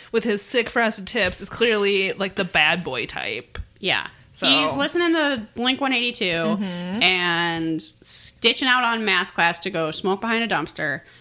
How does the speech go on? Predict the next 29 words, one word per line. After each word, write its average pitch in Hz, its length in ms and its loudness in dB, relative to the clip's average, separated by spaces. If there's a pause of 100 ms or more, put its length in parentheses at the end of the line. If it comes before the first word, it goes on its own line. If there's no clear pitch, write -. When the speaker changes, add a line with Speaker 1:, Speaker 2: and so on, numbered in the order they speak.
(260)
Speaker 2:
and 175 160 0
is 165 100 -4
for - 140 -8
some 226 280 0
reason 240 220 0
in 226 100 0
the 220 80 0
hospital 175 440 -4
that 160 80 -4
we 160 80 -2
never 190 460 -2
find 202 220 -4
out 190 140 -2
why. 135 460 -4
Speaker 1:
No. 147 180 -14 (420)
So, 269 460 2 (240)
and 262 240 0 (800)
so 302 220 -2
we 269 140 -2
learn 415 380 2
from 294 220 0
the 277 60 0
narrator 233 880 4
that 190 480 2
Eddie 233 300 -4
has 214 160 -2
a 190 40 -4
heart 190 240 -2
murmur, 381 420 0